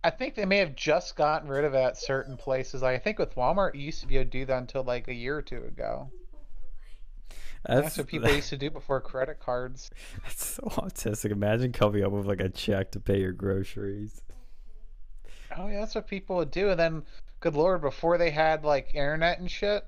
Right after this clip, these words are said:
Speaker 1: and your, like, s-, online banking, you used to have, like, a checkbook, and that was actually a thing 'cause you go and, like, write down how much money, you know, you took out, and you had to, like, do a bunch of math all the time.
Speaker 2: Well, you know, they still give you
Speaker 1: Man, that's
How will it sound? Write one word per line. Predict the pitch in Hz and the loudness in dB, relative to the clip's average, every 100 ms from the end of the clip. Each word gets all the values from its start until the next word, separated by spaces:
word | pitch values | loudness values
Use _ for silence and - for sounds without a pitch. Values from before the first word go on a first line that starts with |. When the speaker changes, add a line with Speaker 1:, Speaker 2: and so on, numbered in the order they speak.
| - | -8
Speaker 1:
and | 151 | -6
your, | 143 139 135 | -2 0 4
like, | 135 | 2
s-, | 131 - | 0 -2
online | 151 139 139 135 131 | 0 0 0 0 2
banking, | 127 127 131 156 147 | 2 2 2 0 0
you | 139 | 2
used | 151 - | 2 4
to | |
have, | 143 135 | 4 4
like, | 131 | -2
a | 117 | -6
checkbook, | - 139 139 - - 139 139 139 - - - - - 135 | -2 0 0 -2 0 4 4 2 -4 -16 -16 -16 -12 0
and | 135 | 4
that | 139 | 4
was | 139 | 6
actually | 143 143 151 135 | 4 2 -2 -2
a | 127 | -2
thing | - 135 135 | -2 -2 -2
'cause | 135 127 | -6 -6
you | 131 | -2
go | 131 | 0
and, | 127 | 0
like, | 123 120 | -2 0
write | 131 131 - | 2 2 2
down | 127 127 | 0 0
how | 131 | -2
much | 127 - 135 | -4 -6 -4
money, | 131 131 131 127 123 | -4 -4 -6 -8 -10
you | 139 131 | -8 -6
know, | 127 | -6
you | 127 | -6
took | - 131 123 | -4 -4 0
out, | 127 131 | 0 0
and | 127 | -2
you | |
had | 127 123 | -4 -4
to, | 127 | -4
like, | 123 | -2
do | - 127 | -4 -4
a | |
bunch | 123 127 127 | -4 -4 -6
of | 117 | -6
math | 117 120 131 | -4 -2 -2
all | 127 | -2
the | 131 | -2
time. | 139 131 135 | -4 -4 0
Speaker 2:
Well, | 147 160 | 2 4
you | |
know, | 156 196 | 4 2
they | 269 | 0
still | - 135 | 0 0
give | 101 110 | 2 2
you | |
Speaker 1:
Man, | |
that's | 135 | 0